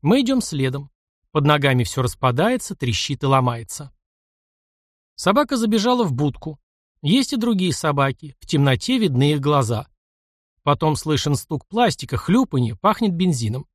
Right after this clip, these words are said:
Скрипят открываемые двери. И тогда зажигается свет,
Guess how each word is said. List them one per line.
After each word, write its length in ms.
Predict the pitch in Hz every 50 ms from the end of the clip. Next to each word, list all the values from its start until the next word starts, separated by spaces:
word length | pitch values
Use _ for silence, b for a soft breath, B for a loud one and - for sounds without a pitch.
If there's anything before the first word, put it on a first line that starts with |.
| _ _ _ _ _ _ _ _ _ _ _
Скрипят 540 | - - - 143 143 - - 208 254 240
открываемые 640 | 247 - - - 139 127 123 135 135 135 135 139 139
двери. 460 | 131 123 120 123 110 104 95 92 - _ _ _ _ _ _ _ _ _ _ _ _ _
И 100 | - 151
тогда 300 | 127 160 147 143 156 151
зажигается 680 | 139 147 143 147 151 147 156 151 147 147 135 - 170
свет, 420 | 139 - - 190 208 202 123 -